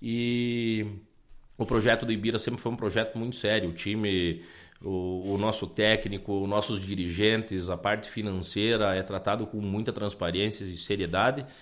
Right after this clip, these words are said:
E tanto é que a gente, eh, jogou aqui com Lagoa Vermelha a final de uma taça, aonde ficamos, sabe, satisfatórios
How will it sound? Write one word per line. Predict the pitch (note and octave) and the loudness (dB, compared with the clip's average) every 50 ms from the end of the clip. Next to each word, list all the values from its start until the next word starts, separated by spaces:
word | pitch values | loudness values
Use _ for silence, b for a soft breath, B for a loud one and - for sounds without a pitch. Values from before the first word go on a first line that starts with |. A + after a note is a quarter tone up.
| b b b b b - | b b b b b -6
E | - G#2+ G#2+ G#2+ G#2 G#2 | 0 2 4 4 4 2
tanto | G2+ - - C3+ D3 - A#2+ | 2 2 2 0 2 2 0
é | A#2+ B2+ | 0 0
que | - | 0
a | C#3 A#2 | -2 -2
gente, | G#2 A#2+ B2+ C3 C3 C3 B2+ A#2 G#2+ G2 G2 F2+ E2+ E2+ b b b b b b - | -2 -2 -2 -2 -2 -2 0 2 2 2 0 -2 -4 -6 b b b b b b -6
eh, | G2 G2+ G2 G2 G2 | -4 -2 -2 -2 -2
jogou | F2+ G#2 A#2+ A2+ F#2+ G2 A2+ B2+ C#3+ C#3 | 2 2 2 2 2 4 6 8 8 8
aqui | - - - C3+ | 6 4 2 -2
com | C#3 C#3 C#3 B2 A2+ G#2+ | -2 -2 -2 -2 2 2
Lagoa | G#2 G#2 G#2 B2 C#3+ D#3 | 2 4 4 4 4 4
Vermelha | D#3 C#3 A#2+ A2+ A2+ A#2+ B2+ C3 B2+ A2+ G#2 | 4 4 2 2 2 0 2 2 4 4 4
a | G2+ G#2+ | 2 2
final | G2+ - - G#2+ G#2+ A2 A#2+ B2 B2 A#2 G#2+ G#2+ - - - _ _ - | 0 -2 -2 -2 2 4 4 4 4 2 0 -4 -8 -16 -20 _ _ -8
de | G2+ F#2+ | -4 -2
uma | G#2 G#2+ G2+ F2+ | 0 0 0 0
taça, | - - G#2+ A#2 C3+ C#3+ C3+ - D#3 C#3+ B2+ - - | 0 2 4 6 6 4 4 2 0 0 0 0 0
aonde | - A2 G#2 G#2+ A#2 B2+ C3 C3+ C3 C3 B2+ B2+ A#2+ A#2 A2+ A2 G#2+ G#2 | 2 2 2 4 2 0 0 0 0 0 2 2 2 2 2 0 0 -2
ficamos, | - - - C3 C#3 D3 C3+ A2+ G#2+ G2 - - - - - - - - - - | -4 -4 -2 -2 0 0 -2 -4 -6 -8 -12 -16 -20 -20 -20 -20 -20 -20 -20 -10
sabe, | - - A#2+ A#2+ B2+ A#2+ A2 G#2 F#2 F2 F#2 - | -4 0 0 2 2 2 2 2 2 0 -4 -6
satisfatórios | - - C3 C#3+ C#3+ - - - D3+ C3+ - - C3+ D#3 E3+ E3+ C#3+ A#2 - - - - - | 0 2 2 2 2 2 2 2 2 4 4 6 8 8 8 8 6 4 2 -2 -6 -8 -12